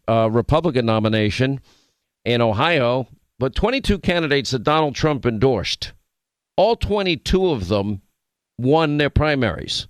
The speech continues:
Now, Donald Trump endorses somebody, they don't win. "Donald Trump's losing his juice. He's, that has no influence." Yeah, he kinda has influence. J D Vance at one point was at five percent.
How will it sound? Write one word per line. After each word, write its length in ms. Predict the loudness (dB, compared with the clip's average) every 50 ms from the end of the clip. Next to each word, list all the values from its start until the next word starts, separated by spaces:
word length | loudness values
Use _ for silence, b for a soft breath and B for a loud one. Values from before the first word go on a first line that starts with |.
| _ -4
Now, 220 | -2 -2 -2 -2 b b b b b _
Donald 300 | -2 0 0 0 -2 -4
Trump 340 | -2 0 0 0 0 0 -4 _ _ _ -6
endorses 520 | -4 -2 0 0 0 0 -2 -2 -2 -2
somebody, 400 | 0 0 0 2 2 2 0 -2
they 180 | -2 -2 0 2
don't 200 | 2 2 2 0
win. 180 | 0 -2 -2 b b b b b b _ _
"Donald 380 | -4 -2 -2 0 0 -2 -4 -6
Trump's 420 | -6 -2 -2 -2 -2 -2 -6 -8
losing 400 | -6 -4 -4 -4 -4 -4 -4 -4
his 180 | -4 -4 -6 -6
juice. 420 | -6 -2 0 0 2 0 0 0
He's, 200 | -2 -2 -2 -2
that 260 | 0 0 0 0 0 -2
has 440 | -2 -2 -2 -2 -2 -4 -4 -4
no 280 | -2 0 2 2 2 0
influence." 580 | 0 -2 -2 0 0 2 2 0 -2 -4 -10 -6 -2
Yeah, 240 | 0 2 4 4 2
he 120 | 0 -2
kinda 280 | -4 -4 -2 0 0 0
has 160 | 0 0 -2
influence. 640 | -2 -2 0 2 0 0 0 -2 -4 -4 -4 -4 -6 -10 -18 -20 _ _ _ _ _ _ _ _ _ _ _ -4
J 180 | -2 0 0 2
D 160 | 0 0 -2
Vance 420 | -2 -2 -2 0 0 -2 -2 -2
at 140 | -2 0 0
one 160 | 0 0 0
point 220 | 0 0 0 0 0
was 120 | 0 -2
at 140 | -2 -2 -4
five 420 | -4 -2 0 2 2 2 0 0
percent. 800 | -2 -2 -2 -2 -4 -4 -2 0 2 2 0 -2 -4 -10 -16